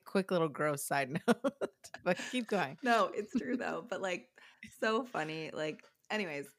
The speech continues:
Speaker 2: um, but I had that basically in my Rolodex, so, uh, and
Speaker 1: Yeah.
Speaker 2: fast forward to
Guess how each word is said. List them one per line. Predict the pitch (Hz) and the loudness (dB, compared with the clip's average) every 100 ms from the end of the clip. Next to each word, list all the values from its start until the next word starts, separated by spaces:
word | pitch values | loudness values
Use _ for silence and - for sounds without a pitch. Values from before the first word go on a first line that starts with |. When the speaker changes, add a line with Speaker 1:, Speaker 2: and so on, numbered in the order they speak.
| _ _ - - - - - - | _ _ -20 -20 -20 -20 -20 -4
Speaker 2:
um, | 180 175 156 156 - | 2 4 4 -2 -6
but | 190 175 175 - - _ - | 0 2 2 0 -8 _ -2
I | 190 | 0
had | 190 185 185 175 | 0 0 0 0
that | - - - | 0 0 -2
basically | 160 156 - 165 160 160 | -6 -6 -6 -4 -2 -4
in | 165 | -6
my | 165 165 | -6 -6
Rolodex, | 151 151 156 147 - - - - - | -6 -6 -6 -6 -8 -14 -20 -18 -18
so, | - - 156 147 165 180 - 156 | -12 -6 -4 -4 -8 -12 -12 -6
uh, | 151 143 147 - _ | -4 -4 -6 -10 _
and | 190 175 170 160 160 | -6 -4 -4 -4 -6
Speaker 1:
Yeah. | 160 156 | -6 -2
Speaker 2:
fast | 185 175 | -2 -2
forward | 165 156 151 156 | -4 -2 -2 -4
to | - 151 143 139 135 | -6 -4 -2 -2 -4